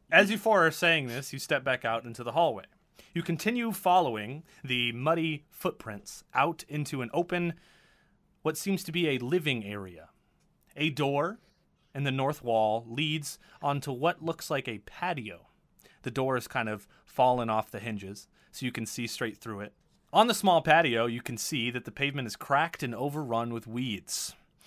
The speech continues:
And in this room, other than a pile of what seems to be refuge in the southeast corner, this room is fairly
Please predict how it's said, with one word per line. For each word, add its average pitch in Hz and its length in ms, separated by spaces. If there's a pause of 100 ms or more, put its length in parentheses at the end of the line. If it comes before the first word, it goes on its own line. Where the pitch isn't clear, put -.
(200)
And 143 360
in 156 140
this 202 200
room, 120 260
other 143 240
than 139 140
a 113 80
pile 185 540
of 120 240 (360)
what 147 100
seems 196 240
to 170 80
be 175 100
refuge 127 840
in 127 140
the 120 80
southeast 147 540
corner, 110 460
this 131 220
room 175 260
is 135 160
fairly 113 520